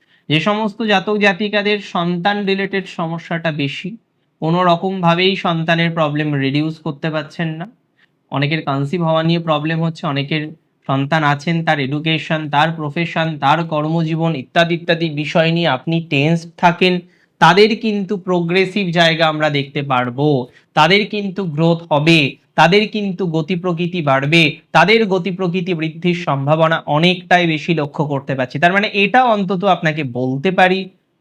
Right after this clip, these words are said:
কথা দিতে পারি, রাশি যদি মেষ হয়ে থাকে,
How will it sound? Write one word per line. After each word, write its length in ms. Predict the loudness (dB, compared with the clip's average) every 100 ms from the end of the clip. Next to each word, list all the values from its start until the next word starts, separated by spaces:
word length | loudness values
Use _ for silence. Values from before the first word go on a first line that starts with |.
| -8
কথা 300 | -8 2 2
দিতে 240 | 4 2
পারি, 320 | 2 2 2 -4 _ _ _ _ _ _ _ _ _
রাশি 380 | 2 2 4 2
যদি 240 | 2 2 2
মেষ 340 | 2 2 2
হয়ে 180 | 2 2
থাকে, 580 | 2 0 4 4 4